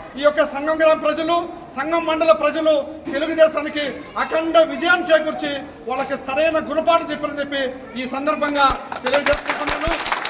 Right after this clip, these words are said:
ఇది ఎప్పుడు కూడా ఈ పిచ్చి పిచ్చి వాళ్ళకి సమాధానం చెప్పదలుచుకోలేదు. అయినప్పటికీ అంత అయిపోయింది కాబట్టి ఒక్క తడవ ఈ పిచ్చి కుక్కలకి సమాధానం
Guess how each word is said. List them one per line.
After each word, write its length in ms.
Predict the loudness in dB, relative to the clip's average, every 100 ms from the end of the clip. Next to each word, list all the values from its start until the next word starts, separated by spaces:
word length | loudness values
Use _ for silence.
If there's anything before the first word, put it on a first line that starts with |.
| -4 -4 -4 -4 -4 -4 -4 -4 -4 -4 -6 -6 -8 -6 -8 -8 -10
ఇది 100 | -4 -4
ఎప్పుడు 180 | -4 -4 2
కూడా 160 | 2 2 -6 -8 -10
ఈ 20 | -6
పిచ్చి 220 | -6 -6 -6
పిచ్చి 180 | -2 0
వాళ్ళకి 240 | 0 -2 -6
సమాధానం 440 | -4 -2 -2 -4 -4
చెప్పదలుచుకోలేదు. 760 | -8 -4 -4 -4 0 0 2 -2 -4 -10 -4 -2
అయినప్పటికీ 560 | 0 -2 -2 -4 -2 -2 -6 -10 -8
అంత 120 | 0 0
అయిపోయింది 360 | 0 -2 -2 2
కాబట్టి 360 | 4 2 -2 -6 -8 -10 -8 -6
ఒక్క 240 | -4 -2 2
తడవ 200 | 4 4 2 -2 -10 -8
ఈ 40 | -8 -6
పిచ్చి 280 | -6 -4 -6 -4
కుక్కలకి 480 | -4 0 0 0 -2 -4 -12 -10
సమాధానం 480 | -2 0 2 0